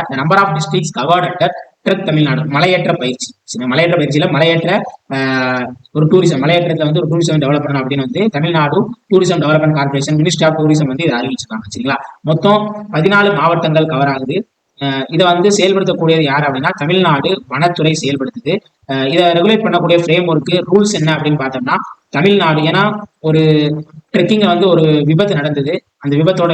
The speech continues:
விளைவா வந்து இதை உருவாக்கிருக்காங்க. தமிழ்நாடு ஃபாரஸ்ட் and வைல்ட் லைஃப் ரெகுலேஷன் ஆஃப் ட்ரெக்கிங் ரூல்ஸ்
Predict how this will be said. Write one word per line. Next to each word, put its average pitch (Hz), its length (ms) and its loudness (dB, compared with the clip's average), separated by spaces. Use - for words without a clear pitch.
விளைவா 160 280 0
வந்து 147 200 -2
இதை 147 80 0
உருவாக்கிருக்காங்க. 139 480 -2
தமிழ்நாடு 160 520 0
ஃபாரஸ்ட் 196 480 2
and 151 220 0
வைல்ட் 180 280 2
லைஃப் 151 280 -2
ரெகுலேஷன் 180 800 2
ஆஃப் 170 320 2
ட்ரெக்கிங் 160 380 0
ரூல்ஸ் 208 380 2